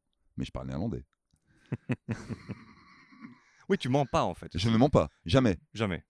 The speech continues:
Speaker 1: Jamais. Et, euh, il me dit, « Ok, euh, et comment est-ce qu'on, comment est-ce qu'on, enfin, donne-nous l'envie de te prendre. Enfin, on cherche quelqu'un, mais comment, comment, comment décider si on te prend ou pas ? »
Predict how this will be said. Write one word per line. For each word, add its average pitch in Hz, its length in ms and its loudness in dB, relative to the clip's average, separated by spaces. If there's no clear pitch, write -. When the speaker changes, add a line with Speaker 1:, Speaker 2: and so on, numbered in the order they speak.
Speaker 1:
Jamais. 87 440 0
Et, 82 320 2
euh, 71 360 -4
il 71 120 -2
me 76 40 -2
dit, « 78 220 0
Ok, 71 160 -2
euh, 69 480 -2
et 76 1200 -6
comment 82 340 -4
est-ce 82 140 -8
qu'on, 78 560 -8
comment 80 200 -10
est-ce 85 80 -10
qu'on, 78 120 -12
enfin, 76 180 -10
donne-nous 90 320 -4
l'envie 92 180 0
de - 40 -10
te - 80 -6
prendre. 208 240 -4
Enfin, 101 300 -6
on 87 80 -8
cherche - 160 -8
quelqu'un, 175 240 -4
mais 120 120 0
comment, 117 280 -2
comment, 123 400 -4
comment 135 180 -2
décider 135 240 -2
si - 80 -6
on 123 80 0
te - 60 -10
prend 120 100 -2
ou 104 60 0
pas ? » 107 180 -2